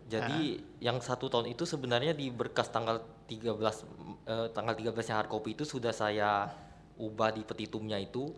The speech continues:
Speaker 2: Mm-mm.
Speaker 1: Jadi bentuk permohonan itu ada dua alternatif. Alternatif pertama itu seperti yang tadi sudah saya bacakan.
Speaker 2: Mm-mm.
Speaker 1: Tetapi di alternatif keduanya itu saya menyatakannya begini,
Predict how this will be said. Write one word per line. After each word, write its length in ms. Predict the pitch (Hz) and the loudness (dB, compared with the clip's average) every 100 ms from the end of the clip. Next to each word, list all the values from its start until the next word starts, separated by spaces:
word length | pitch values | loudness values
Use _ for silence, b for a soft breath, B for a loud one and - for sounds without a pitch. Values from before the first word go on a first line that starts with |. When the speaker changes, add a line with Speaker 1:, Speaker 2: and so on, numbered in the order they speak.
| - | -12
Speaker 2:
Mm-mm. 480 | - 135 127 175 196 | -6 -4 -2 -4 0
Speaker 1:
Jadi 400 | 113 127 180 165 | 0 0 -2 -2
bentuk 560 | - 123 127 127 135 - | -6 -4 -4 -2 -4 0
permohonan 480 | 127 120 123 123 123 | -2 2 2 2 0
itu 240 | 123 170 | 0 2
ada 160 | 113 123 | 4 2
dua 240 | 120 98 | 4 2
alternatif. 480 | - 110 107 117 - | 2 0 0 -2 0
Alternatif 480 | 107 113 120 120 - | 0 2 0 0 -8
pertama 400 | 120 113 117 113 | 2 2 4 0
itu 160 | 160 | -2
seperti 320 | 147 120 113 | -4 -4 -2
yang 160 | 113 110 | -2 2
tadi 160 | 107 107 | 0 0
sudah 240 | 107 107 | -4 -2
saya 160 | 104 98 | 0 0
bacakan. 560 | 95 92 - 101 143 | 2 0 2 0 0
Speaker 2:
Mm-mm. 560 | 147 127 120 127 160 214 | -4 -2 0 0 0 0
Speaker 1:
Tetapi 400 | 120 123 120 175 | 0 2 2 4
di 80 | 156 | 2
alternatif 480 | 143 131 127 127 | 2 0 0 -2
keduanya 480 | - 117 117 113 120 | -2 2 4 4 2
itu 320 | 117 - 170 | 0 0 0
saya 240 | 175 135 147 | 2 4 4
menyatakannya 560 | 156 135 120 139 147 | 4 2 2 0 0
begini, 400 | 143 127 127 113 | -2 -4 -4 -6